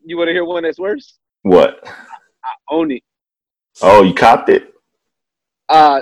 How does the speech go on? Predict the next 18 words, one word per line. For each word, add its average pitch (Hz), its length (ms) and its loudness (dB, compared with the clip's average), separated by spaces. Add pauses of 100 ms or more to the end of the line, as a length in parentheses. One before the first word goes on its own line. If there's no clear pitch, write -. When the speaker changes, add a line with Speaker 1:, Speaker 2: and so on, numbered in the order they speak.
(140)
Speaker 1:
'cause 165 320 -4
it 226 100 6
was 247 120 2
one 220 160 0
of 202 80 0
them 185 160 -4
joints 180 340 -4
where 156 280 4
it 160 120 2
was, 160 340 -2
it 156 60 -2
was, 151 320 -4
um, 127 520 0 (960)
we 185 140 4
were 247 100 4
gonna 185 240 4
rent 170 260 2
it, 190 160 -2